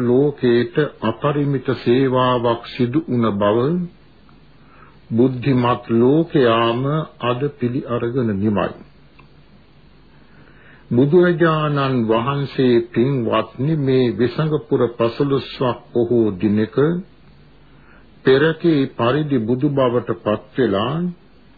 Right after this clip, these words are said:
ඊළඟට උන් වහන්සේ කලේ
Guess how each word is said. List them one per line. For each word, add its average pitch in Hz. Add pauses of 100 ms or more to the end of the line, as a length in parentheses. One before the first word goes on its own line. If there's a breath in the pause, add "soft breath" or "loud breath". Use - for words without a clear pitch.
(560 soft breath)
ඊළඟට 127 (100)
උන් 139
වහන්සේ 127 (100)
කලේ 127